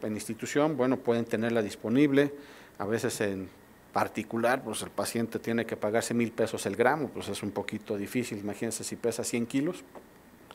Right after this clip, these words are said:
cien mil pesos el gramo. Entonces, este, a veces, eh, la limitante en muchas ocasiones es la, eh, la preferencia económica del paciente, por no decirle, este, que no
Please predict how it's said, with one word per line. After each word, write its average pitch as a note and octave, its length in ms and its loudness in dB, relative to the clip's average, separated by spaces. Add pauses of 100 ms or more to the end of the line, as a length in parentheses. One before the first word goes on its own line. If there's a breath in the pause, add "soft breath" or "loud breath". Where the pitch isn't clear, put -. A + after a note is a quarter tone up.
cien G#2+ 220 -2
mil A#2+ 140 4
pesos A#2+ 380 0
el G#2+ 80 -2
gramo. A#2+ 320 2 (800 loud breath)
Entonces, A2+ 440 -2
este, G#2 460 -2
a G#2 60 0
veces, A#2+ 420 4
eh, A2 320 2
la A2 100 2
limitante A2+ 720 4
en A2+ 100 4
muchas A#2+ 380 0
ocasiones A#2 580 0
es A#2 240 0
la, G#2 380 0 (540 loud breath)
eh, G#2 680 -2 (120)
la A#2 180 4
preferencia C3 560 4
económica B2+ 600 2
del A2 120 2
paciente, A#2+ 420 -2
por G#2+ 220 -4
no A2+ 140 -2
decirle, A2 440 -2
este, - 240 -8
que - 160 -8
no G#2 320 -2